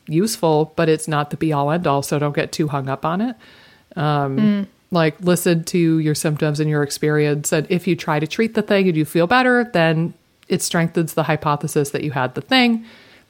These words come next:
Speaker 1: If you treat the thing and you don't feel better, then it weakens the hypothesis that you really had the thing, right?
Speaker 2: Right.
Speaker 1: Um,
Speaker 2: Right.
Speaker 1: but yeah, I,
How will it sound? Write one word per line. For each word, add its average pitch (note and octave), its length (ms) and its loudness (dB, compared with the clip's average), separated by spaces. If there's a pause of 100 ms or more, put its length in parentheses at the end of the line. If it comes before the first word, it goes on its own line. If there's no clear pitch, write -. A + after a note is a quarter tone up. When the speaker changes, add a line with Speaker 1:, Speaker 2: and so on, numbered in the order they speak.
Speaker 1:
If F#3+ 200 0
you F3+ 60 4
treat G3 240 0
the F3 60 0
thing F3 220 2
and D3+ 80 0
you D3 80 0
don't G3 240 2
feel F#3+ 200 2
better, F#3 360 2
then D#3+ 220 2
it D3 340 0
weakens E3+ 460 0
the F3 100 0
hypothesis D#3 680 -2
that D#3+ 140 -2
you D#3 100 -2
really C#3+ 320 -2
had B2+ 240 -4
the C#3 60 -12
thing, - 320 -4 (200)
right? C#3+ 320 0 (420)
Speaker 2:
Right. F3 300 2
Speaker 1:
Um, C#3+ 560 0
Speaker 2:
Right. - 340 -2 (460)
Speaker 1:
but D#3+ 420 2 (160)
yeah, A3 200 2
I, G#3+ 60 4